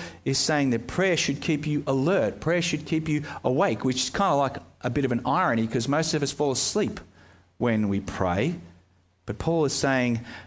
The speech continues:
um, that prayer keeps you a-, a-, awake and alert spiritually. And, and, and in Paul's words here, there's a bit of an allusion back, a connection back to the Garden of Gethsemane, Mark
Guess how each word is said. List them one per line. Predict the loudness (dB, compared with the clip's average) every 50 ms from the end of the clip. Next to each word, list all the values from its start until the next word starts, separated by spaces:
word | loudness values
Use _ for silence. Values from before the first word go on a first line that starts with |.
| -12 -4 -2
um, | 0 2 2 2 2 0 0 -2 -4 -6 -10 -16 -16 -12 -12 -12 -12 -12 -20 -20 -20 -14 -8 -6
that | -6 -4 -4
prayer | -2 0 0 0 0
keeps | -2 -2 -2 -2 -2 -2
you | -2 0
a-, | 0 0 0 0 0 0
a-, | 0 0 0 0 -2 0
awake | 2 2 2 0 -2 -2
and | -2 0
alert | 2 2 2 2 0 0
spiritually. | -2 -4 -4 -2 -2 0 0 0 0 -2 -4 -4 -4 -6 -6 -6 -8 -10 -16 -20 _ _ -20 -20 -20 -20 -12 -4 -2
And, | 0 0 0 2
and, | 0 0 0 0 0 -2
and | 0 0 0
in | 0 0
Paul's | 0 0 0 0 0
words | 0 2 2 2 2 0 0 -2
here, | -2 0 0
there's | 0 0 0
a | -2
bit | -2 -2 -2
of | 0 0
an | 0
allusion | 0 2 2 2 2 2 2 0 0 0
back, | 2 2 2 2 2 0 -4 -6 -6
a | -6
connection | -4 -2 0 0 0 0 0 0 -2 -2 0
back | 2 2 2 2 0 -2 -4
to | -4 -2 -2
the | -2
Garden | 0 0 2 2 2 0
of | -2 -2
Gethsemane, | -2 -2 -2 -2 -2 -2 -2 0 0 0 0 -2 0 0
Mark | 0 0 0 -2